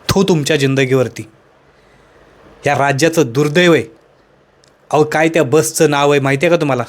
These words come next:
ज्या छत्रपती शिवरायांच्या राज्यामध्ये आम्ही राहतो, गर्वाने आम्ही सांगतो की हे छत्रपती शिवरायांचं राज्य आहे. ज्या छत्रपती शिवरायांच्या शिवशाहीला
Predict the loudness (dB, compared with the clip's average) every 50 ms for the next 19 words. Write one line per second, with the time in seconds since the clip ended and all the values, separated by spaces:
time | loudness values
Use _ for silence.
0 | -12 _ _ _ _ _ _ _ _ _ _ _ _ _ _ _ _ _ _ _
1 | -2 -2 0 0 -2 -2 -2 -2 0 0 0 0 0 2 2 2 2 2 2 0
2 | 0 0 -2 0 0 -2 0 0 -2 -2 -2 -2 -2 -2 0 0 -2 -2 -2 -4
3 | 0 0 -2 0 2 0 0 2 0 0 0 -2 -2 -2 -2 -2 -4 -4 -4 -6
4 | -6 -6 -6 -10 -10 -16 -20 -16 _ -8 -6 -4 -4 -2 -2 0 0 2 0 2
5 | 2 2 4 4 2 0 0 0 0 0 0 0 0 0 -2 -4 -4 -6 -10 _
6 | _ _ _ _ _ _ _ _ _ _ -20 _ _ _ _ _ _ _ _ _
7 | -2 -2 0 0 0 0 0 0 0 2 0 0 0 0 2 2 2 2 0 0
8 | 0 0 0 0 0 0 0 0 2 0 0 0 0 0 2 2 0 -2